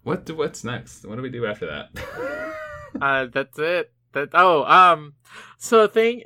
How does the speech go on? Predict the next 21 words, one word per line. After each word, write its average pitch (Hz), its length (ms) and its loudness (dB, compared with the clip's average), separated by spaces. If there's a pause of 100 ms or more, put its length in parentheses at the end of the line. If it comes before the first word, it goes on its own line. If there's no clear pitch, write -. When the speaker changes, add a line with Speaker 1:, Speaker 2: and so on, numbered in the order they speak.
Speaker 2:
okay, 208 540 2 (200)
thank 180 280 -14
you, 214 300 -4 (120)
thank 196 240 -10
you 226 80 -4
to 208 120 0
Chongo 190 460 -2
for 175 220 -6
letting 160 340 -2
us 170 220 -10
use 170 200 -10
the 151 120 -14
song 156 380 -2
Hat 151 180 -4
of 180 80 -10
Serenity 190 720 -4
off 120 260 -10
the 151 140 -12
album 135 320 -8
Hat 170 240 -4
Shop - 380 -4